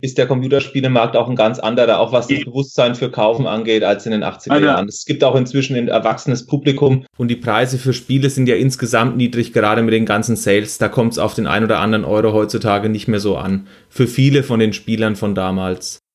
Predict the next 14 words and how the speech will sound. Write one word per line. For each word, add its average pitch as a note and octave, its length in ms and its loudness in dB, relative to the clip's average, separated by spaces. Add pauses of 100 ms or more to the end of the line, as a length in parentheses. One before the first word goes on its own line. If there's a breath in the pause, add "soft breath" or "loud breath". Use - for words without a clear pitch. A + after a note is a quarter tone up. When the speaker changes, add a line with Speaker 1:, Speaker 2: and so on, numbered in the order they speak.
(160)
Speaker 1:
Ich C#3 140 -4
hätte C#3+ 140 0
eine C3 100 2
Frage, B2+ 420 0
wie B2+ 60 2
läuft A#2+ 340 2
denn C3+ 420 0
Ports B2+ 280 2
of B2+ 180 0
Call C3+ 340 4
auf A#2+ 440 0
den A2 480 0
mobilen D3 500 -2
Geräten? G2 600 0